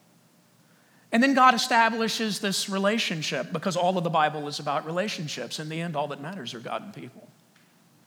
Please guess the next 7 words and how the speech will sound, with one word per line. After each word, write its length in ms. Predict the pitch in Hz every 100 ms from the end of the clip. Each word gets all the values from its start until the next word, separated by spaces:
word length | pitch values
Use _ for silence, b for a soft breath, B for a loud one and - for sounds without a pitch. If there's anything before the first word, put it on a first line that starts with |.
| b b b b b
God 160 | 196
establishes 640 | 190 226 180 185 - 185 -
this 220 | 175 -
relationship 720 | 160 165 185 185 139 131 -
with 100 | 135
his 160 | 165 -
people, 640 | - 214 202 - - -